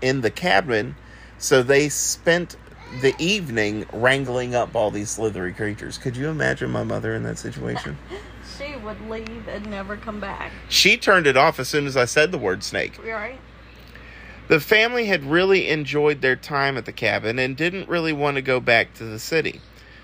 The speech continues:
Speaker 1: Phil and Clara started talking about buying their own cabin that they could visit. In the winter, they found ads in the paper for cabins that were about thirty minutes from the park.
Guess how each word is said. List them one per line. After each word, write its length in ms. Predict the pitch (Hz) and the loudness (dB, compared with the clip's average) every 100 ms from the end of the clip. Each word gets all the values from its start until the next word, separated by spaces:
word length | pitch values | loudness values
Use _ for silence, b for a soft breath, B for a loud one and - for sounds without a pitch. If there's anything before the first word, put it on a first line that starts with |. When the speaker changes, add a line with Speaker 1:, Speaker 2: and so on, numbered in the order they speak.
| B | B
Speaker 1:
Phil 460 | - - 196 226 220 | -20 2 4 6 2
and 120 | 202 | -2
Clara 460 | - 160 135 120 | 2 6 6 6
started 460 | 139 - 135 127 123 | 4 2 2 2 0
talking 420 | 156 151 151 143 | 2 2 0 -4
about 340 | 131 120 - 127 | 2 4 4 0
buying 420 | 123 139 143 131 | 2 2 0 0
their 280 | 123 120 - - | 2 2 0 -2
own 280 | 135 160 190 | 0 0 0
cabin 680 | 165 131 92 95 95 101 92 - - | -2 4 4 4 0 -4 -8 -16 -8
that 240 | 107 107 - | -2 -2 0
they 160 | 101 | -2
could 160 | 98 110 | -2 -4
visit. 380 | 143 151 - - - - - - - - - - - - - - - - | -2 0 -4 -10 -16 -20 -20 -20 -20 -20 -20 -20 -20 -20 -20 -18 -10 2
In 180 | 147 | 4
the 80 | 156 | 4
winter, 340 | 143 165 156 160 | 4 4 4 4
they 140 | 147 | 4
found 320 | - 143 139 | 4 2 4
ads 420 | 65 120 120 135 131 | 4 4 2 0 -4
in 120 | 120 | -6
the 60 | |
paper 360 | 117 107 104 113 | -2 0 0 -2
for 160 | - 107 | -6 -4
cabins 520 | - 107 110 113 - B B B B | 2 2 2 -4 -10 B B B B
that 140 | 135 120 | 2 6
were 100 | 139 | 4
about 320 | 131 160 - | 4 2 2
thirty 260 | - 147 131 | 2 4 4
minutes 360 | 123 110 - | 0 -2 -4
from 140 | - 104 | -8 -8
the 60 | 107 | -4
park. 440 | - 117 - | 2 2 2